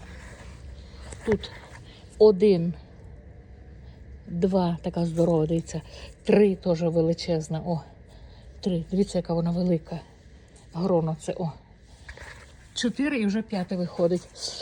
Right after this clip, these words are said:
Е, мені казала Люда, що можна дозволяти сім. То я не знаю, чи буде в мене сім, чи буде в мене шість, тому що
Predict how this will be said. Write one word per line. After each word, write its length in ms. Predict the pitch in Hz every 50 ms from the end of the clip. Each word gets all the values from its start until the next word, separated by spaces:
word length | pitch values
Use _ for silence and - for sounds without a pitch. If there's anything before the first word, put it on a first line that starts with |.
| - - -
Е, 400 | 214 196 190 190 185 185 185 190
мені 280 | 190 202 214 226 247 240
казала 340 | - 233 220 240 220 214
Люда, 280 | 208 214 254 220 247 214
що 120 | - -
можна 420 | 196 202 214 226 208 214 214 214 208
дозволяти 640 | 190 202 208 165 190 190 196 196 208 214 220 - -
сім. 440 | - - - - 226 208 185 175 170 - - - - - - - - - - - - - - - - - - - - - _ _ _ - - -
То 100 | - 202
я 160 | 196 202 208 208
не 120 | 202 185
знаю, 300 | 180 196 196 190 185 185
чи 140 | - - 180
буде 200 | 185 220 240 233
в 40 | 196
мене 240 | 196 196 190 190
сім, 380 | - - - - 220 247 254 214 - - - - - - - - - - - -
чи 140 | - - 196
буде 200 | 185 202 196 208
в 60 | 202
мене 240 | 196 202 196 202 185
шість, 380 | - - - 202 185 - -
тому 260 | - 185 185 196 196 -
що 220 | - - 208 190